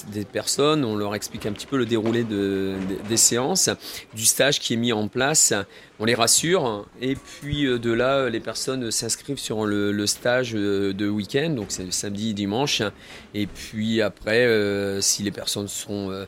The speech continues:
motivées, euh, pour continuer, on leur propose des leçons, euh, tous les jeudis et samedis, euh, de la semaine.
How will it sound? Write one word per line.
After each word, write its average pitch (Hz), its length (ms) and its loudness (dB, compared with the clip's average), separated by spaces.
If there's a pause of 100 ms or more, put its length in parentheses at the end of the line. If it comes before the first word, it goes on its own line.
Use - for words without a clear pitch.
(240)
motivées, 123 680 2
euh, 110 100 2
pour - 180 -6
continuer, 110 420 0
on 117 100 2
leur 98 80 0
propose 104 380 -2
des 101 100 0
leçons, 101 480 -2
euh, 92 100 -2
tous - 180 -10
les 95 120 0
jeudis 95 420 -4
et 92 60 -4
samedis, 101 480 -2
euh, 85 280 -8 (320)
de 98 80 -4
la 95 120 -2
semaine. 87 220 -6